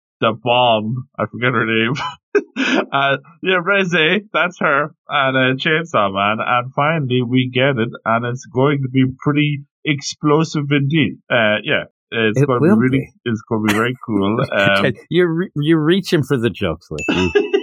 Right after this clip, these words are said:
Speaker 1: <laughs>
Speaker 2: you're too
Speaker 1: Listen,
Speaker 2: tired.
Speaker 1: I'm running on empty. Uh, cut
Speaker 2: Yeah.
Speaker 1: me some slack here, jeez.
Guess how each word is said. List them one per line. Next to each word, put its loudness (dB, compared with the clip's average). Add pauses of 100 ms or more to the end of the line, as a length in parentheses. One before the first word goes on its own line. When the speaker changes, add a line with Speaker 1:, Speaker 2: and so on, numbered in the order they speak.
(180)
Speaker 1:
<laughs> -20
Speaker 2:
you're 0
too -2
Speaker 1:
Listen, 2
Speaker 2:
tired. -2
Speaker 1:
I'm -2
running 0
on 2
empty. 0
Uh, 2
cut -2
Speaker 2:
Yeah. 4
Speaker 1:
me 0
some -6
slack -2
here, -4
jeez. -2